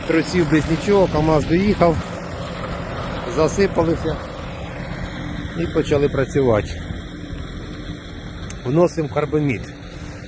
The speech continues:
Ну, я думаю, цей карбамід, поки карбамід зараз. Ну, через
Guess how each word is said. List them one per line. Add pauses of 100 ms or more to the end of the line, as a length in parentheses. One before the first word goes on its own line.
(120)
Ну,
я
думаю,
цей
карбамід, (3250)
поки
карбамід
зараз. (580)
Ну,
через